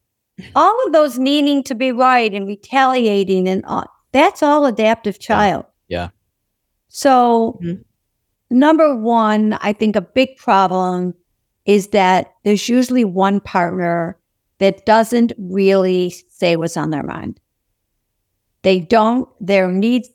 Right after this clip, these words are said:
Speaker 2: they grew up, their needs are not important. Their voice doesn't matter. Why bother? I'm not good enough. I'm not worthy of having my needs met. And if you don't make your needs met,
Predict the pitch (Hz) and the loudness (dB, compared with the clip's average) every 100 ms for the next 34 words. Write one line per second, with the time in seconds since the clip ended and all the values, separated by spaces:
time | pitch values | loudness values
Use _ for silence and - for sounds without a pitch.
0 | _ 202 190 180 - 190 233 240 226 - | _ 0 0 -2 -8 -2 2 2 0 -2
1 | 190 185 214 214 214 196 180 160 165 _ | -2 0 0 0 0 0 -2 -4 -10 _
2 | 262 247 240 226 202 180 165 208 208 214 | 0 2 -2 -2 0 -2 -2 -2 -2 -2
3 | - 185 175 160 - 208 226 220 220 220 | -2 -4 -4 -6 -4 0 2 2 0 2
4 | 214 214 214 _ _ _ _ _ - 175 | 0 -2 -6 _ _ _ _ _ -4 0
5 | 175 165 208 214 208 214 208 208 208 202 | 0 0 2 2 2 0 2 0 0 -4
6 | - _ _ - 170 175 165 170 - 233 | -8 _ _ -8 -4 -2 -4 -6 -2 -2
7 | 220 208 202 - 170 170 160 180 220 220 | 0 0 0 -2 -2 -2 -2 0 0 2
8 | 214 208 196 208 196 196 190 190 185 196 | 2 0 0 -2 -2 -2 -2 0 0 -2
9 | 190 196 185 180 - _ _ _ _ - | -4 -4 -2 -4 -8 _ _ _ _ -2
10 | 208 202 - - 190 233 269 262 240 240 | 0 0 -6 -6 0 2 2 2 0 -2
11 | 233 214 214 226 - 170 147 135 | 0 0 2 0 -4 -4 -4 -6